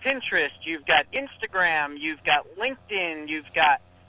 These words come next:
you know, I mean, the list go-, Reddit, I mean, the list goes on and on and on. Tumblr, all these different things that you can then put your name out there. And the key to social media is consistency, putting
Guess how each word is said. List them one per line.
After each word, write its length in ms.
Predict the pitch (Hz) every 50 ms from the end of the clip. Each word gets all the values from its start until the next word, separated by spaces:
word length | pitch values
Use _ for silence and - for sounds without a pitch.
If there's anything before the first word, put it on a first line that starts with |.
| - -
you 60 | 220
know, 60 | 208
I 240 | 196 180 - - 208
mean, 160 | 220 214 208
the 80 | 202 208
list 200 | 220 277 285 - -
go-, 140 | - - 190
Reddit, 460 | 151 180 233 262 247 233 190 196 185
I 40 | 175
mean, 120 | 196 220 220
the 80 | 220
list 240 | 233 285 294 - -
goes 160 | - 233 208 180 -
on 280 | 190 226 262 277 277 262
and 120 | 233 208
on 300 | 170 202 220 226 214 220
and 120 | 208 190
on. 200 | - 214 208 175 - - -
Tumblr, 340 | 220 233 - - 226 220 202 - 240
all 100 | 277 311
these 140 | 311 294 - -
different 320 | - 254 - - 226 208 180 -
things 320 | - 262 269 247 226 208 196 - - - - - - -
that 180 | - 190 165 -
you 120 | 240 269
can 280 | 254 - - 214 190 185 - -
then 320 | 214 247 226 214 190 185 170 - - -
put 140 | 240 254 - -
your 140 | 202 196 190
name 340 | 180 185 196 233 247 226 190
out 220 | 160 147 139 139 - -
there. 340 | 139 127 120 120 123 135 - - - - - - - -
And 140 | 214 214
the 80 | 208 - - - - -
key 180 | 294 302 330 330
to 100 | 320 269 - -
social 300 | 240 226 233 - - 190
media 360 | 185 196 202 208 196 196 180 -
is 120 | 160 160 - -
consistency, 1120 | - 147 123 - - - - - - 214 226 226 - - 175 156 139 _ - - 135 110 - - - - - - - - -
putting 200 | - 254 262